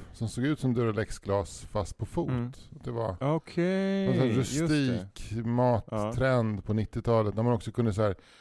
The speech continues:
Speaker 1: på alla, alla hippa krogar kunde man få fläsk med löksås, liksom.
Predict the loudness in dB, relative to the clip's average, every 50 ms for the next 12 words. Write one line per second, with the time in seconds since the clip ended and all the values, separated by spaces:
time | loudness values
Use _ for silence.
0 | -20 _ _ _ _ _ -10 -6 -4 -2 0 2 2 2 2 0 -2 -2 0 0
1 | 0 0 -2 -4 -6 -10 -8 -6 -6 -2 -2 -2 -2 -2 -4 -4 -6 -8 -4 -2
2 | 0 0 0 0 -2 -4 -4 -4 -2 -2 -2 -2 -4 -4 -4 -6 -6 -4 -2 -2
3 | -2 -4 -6 -6 -4 -2 0 2 2 2 2 0 -2 -6 -4 -4 -4 -4 -4 -8
4 | -10 -12 -12 -12 -10 -8 -10 -10 -10 -10